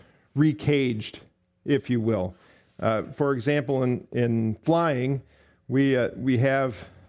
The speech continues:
devices that, uh, that, that aren't a G P S, and, uh, it's a, a different kind of thing. An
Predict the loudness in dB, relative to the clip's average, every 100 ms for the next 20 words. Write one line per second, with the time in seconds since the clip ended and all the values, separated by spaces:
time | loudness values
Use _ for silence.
0 | -8 -2 2 2 2 0 0 0 -2 -2
1 | -4 -6 -2 0 0 -2 -2 0 0 0
2 | 0 2 -2 -4 -2 -2 2 2 4 2
3 | 4 2 0 -2 -4 -2 0 -2 -6 -16
4 | _ _ -2 0 0 -2 -2 -2 -2 -2
5 | -6 -6 -4 -2 0 0 -2 -2 -2 -2
6 | -2 -2 -2 0 0 -2